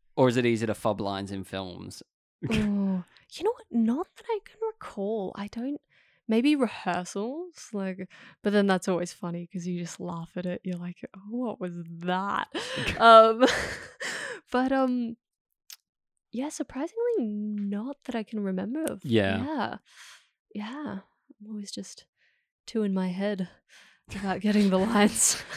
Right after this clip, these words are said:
Speaker 2: <laughs>
Speaker 1: I've just, like,
Speaker 2: Yeah.
Speaker 1: learned so much about your anxiety of, like,
Speaker 2: Oh.
Speaker 1: dreams.
Speaker 2: Oh, oh, yeah.
Speaker 1: 'Cause you,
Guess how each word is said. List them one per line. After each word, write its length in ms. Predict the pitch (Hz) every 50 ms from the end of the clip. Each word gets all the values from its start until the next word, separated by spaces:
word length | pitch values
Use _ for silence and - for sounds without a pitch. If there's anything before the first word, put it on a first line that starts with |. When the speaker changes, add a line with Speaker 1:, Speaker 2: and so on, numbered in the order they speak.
| - - - - - - - - -
Speaker 2:
<laughs> 640 | - - - 196 - - - 539 539 508 523 - -
Speaker 1:
I've 160 | 185 190 208
just, 200 | 214 240 349 -
like, 140 | 247 220 170
Speaker 2:
Yeah. 260 | 285 302 - 143 139
Speaker 1:
learned 240 | 139 139 139 151 143
so 160 | - 160 147
much 200 | 131 127 131 127
about 220 | 143 131 127 123 117
your 120 | 123 120
anxiety 720 | 113 120 123 117 110 120 107 104 107 107 110 110 107 107 107
of, 180 | 113 117 113
like, 180 | 131 127 107 -
Speaker 2:
Oh. 100 | 220 214
Speaker 1:
dreams. 640 | 190 135 127 120 117 113 110 107 107 107 107 110 113 -
Speaker 2:
Oh, 340 | 196 190 190 185 185 - -
oh, 260 | - 185 180 180 170 170
yeah. 380 | 165 170 190 180 175 180 180 - - - _ _ _ _
Speaker 1:
'Cause 140 | - 170 175
you, 160 | 208 226 233